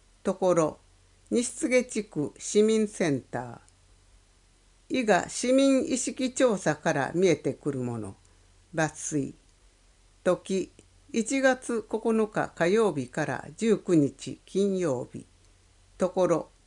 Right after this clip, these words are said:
島ヶ原支所。部落差別、童話問題。時、一月九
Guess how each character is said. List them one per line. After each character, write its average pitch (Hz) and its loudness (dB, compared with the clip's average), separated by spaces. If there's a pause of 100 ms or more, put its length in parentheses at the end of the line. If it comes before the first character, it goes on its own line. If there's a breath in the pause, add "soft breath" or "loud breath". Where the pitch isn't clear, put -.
(120)
島 214 0
ヶ 214 0
原 175 -2
支 - -6
所。 - -10 (1400)
部 214 0
落 269 2
差 - 0
別、 156 -4 (480)
童 190 0
話 208 -2
問 160 -2
題。 113 -10 (1040)
時、 190 -2 (420)
一 233 -2
月 247 0
九 214 -4